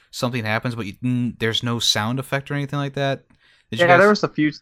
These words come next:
Speaker 2: there was a few scenes where, like, there should have been sound effects and there wasn't.
Speaker 1: Yeah, so that's, that's one
Speaker 2: That
Speaker 1: of
Speaker 2: I
Speaker 1: those things that
Speaker 2: noticed.
Speaker 1: I noticed, and I was like, "That's kinda weird." They kinda left something out there. Um, but all in all, very enjoyable movie.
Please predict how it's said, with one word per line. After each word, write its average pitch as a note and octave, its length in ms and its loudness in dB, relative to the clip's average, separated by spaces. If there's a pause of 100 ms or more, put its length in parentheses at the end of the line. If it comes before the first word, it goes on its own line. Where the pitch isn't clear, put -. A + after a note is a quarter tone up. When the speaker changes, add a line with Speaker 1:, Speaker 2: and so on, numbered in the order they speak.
(200)
Speaker 2:
there D#3 120 0
was F3 100 0
a D3 60 -2
few C3 180 2
scenes A#2 300 4
where, A2 240 6
like, G#2+ 160 0
there A2 100 2
should A#2 140 0
have G#2+ 80 2
been G#2+ 100 4
sound A2 260 4
effects G#2+ 380 0
and G#2+ 80 -4
there G2 120 -4
wasn't. G2+ 360 -2 (160)
Speaker 1:
Yeah, A2+ 400 -2
so D3 160 -8
that's, F3+ 220 -6
that's E3 200 -6
one F#3+ 100 2
Speaker 2:
That A2+ 60 6
Speaker 1:
of - 20 4
Speaker 2:
I A2 40 2
Speaker 1:
those G#2 120 -2
things C#3 160 -2
that B2+ 60 -4
Speaker 2:
noticed. A#2+ 60 -2
Speaker 1:
I A#2 60 -4
noticed, A2+ 480 -6
and G#2 80 -6
I G2+ 80 -6
was G2+ 120 -10
like, F#2+ 200 -10
"That's G2+ 260 -8
kinda F#2 240 -10
weird." E2+ 360 -12 (480)
They - 60 -20
kinda F#2+ 180 -8
left F#2 220 -10
something F2+ 300 -12
out F2+ 220 -12
there. E2+ 280 -12 (520)
Um, F2+ 240 -10
but G#2+ 100 -6
all C3+ 220 2
in B2+ 80 -2
all, A2+ 380 -2
very C3+ 460 0
enjoyable G#2+ 540 -2
movie. G2+ 560 -6